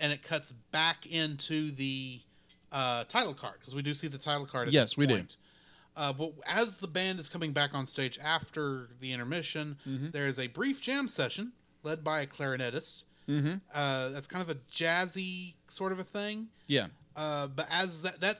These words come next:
Speaker 1: only goes on for a couple minutes, kinda getting you back into the feel of the show.
Speaker 2: Yeah.
Speaker 1: Really is what I think that is.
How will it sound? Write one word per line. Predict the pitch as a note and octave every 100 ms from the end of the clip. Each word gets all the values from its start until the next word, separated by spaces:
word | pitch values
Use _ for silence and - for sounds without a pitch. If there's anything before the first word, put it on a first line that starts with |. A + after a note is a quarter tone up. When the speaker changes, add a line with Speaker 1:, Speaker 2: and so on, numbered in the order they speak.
| - F3
Speaker 1:
only | F#3+
goes | E3 D#3
on | D#3+
for | D3+
a | D3
couple | E3+ D#3 E3+
minutes, | D3+ D3 -
kinda | D#3
getting | C#3 D#3
you | D#3+
back | C#3+ C#3+ C#3+ C#3+
into | C#3 D3
the | D#3
feel | - C#3 C#3 C#3
of |
the | C#3+
show. | - C3+ A2 - - -
Speaker 2:
Yeah. | D3 F#2+
Speaker 1:
Really | D#3 E3+
is | C#3
what | C3+
I | B2+
think | - B2
that | A#2+ A2
is. | C3+ B2 A2+